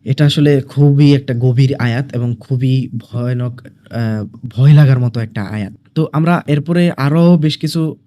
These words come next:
আয়াত দেখব। তার মধ্যে আমরা এখন দেখলাম যে কুরআন এই বিষয়গুলো কিভাবে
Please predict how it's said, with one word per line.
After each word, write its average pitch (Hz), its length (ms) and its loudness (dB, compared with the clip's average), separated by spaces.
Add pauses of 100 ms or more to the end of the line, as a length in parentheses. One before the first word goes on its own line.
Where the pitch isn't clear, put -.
(420)
আয়াত 131 220 -2
দেখব। 127 400 -4 (540)
তার 135 140 -2
মধ্যে 165 360 -2
আমরা 143 280 -2
এখন 156 220 -2
দেখলাম 147 420 -2
যে 151 220 -6 (100)
কুরআন 202 580 -6 (160)
এই 151 140 2
বিষয়গুলো 156 460 -2
কিভাবে 139 480 -2